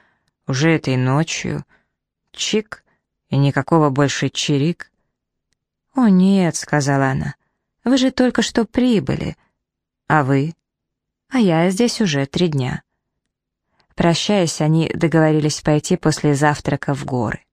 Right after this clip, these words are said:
Наутро после ледяного душа, предвкушая удовольствие от завтрака и прогулки,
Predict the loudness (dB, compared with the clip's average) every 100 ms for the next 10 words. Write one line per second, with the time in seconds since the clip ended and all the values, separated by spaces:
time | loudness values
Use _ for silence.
0 | _ _ _ _ _ _ _ _ _ _
1 | _ _ _ _ _ _ _ 0 2 2
2 | 0 0 2 0 0 2 2 2 2 2
3 | 0 0 0 0 -2 -2 -2 0 -2 -2
4 | -4 -2 0 2 2 2 0 -2 -2 0
5 | 0 2 0 0 -6 -6 -4 -4 0 0
6 | 0 -2 -2 -4 -4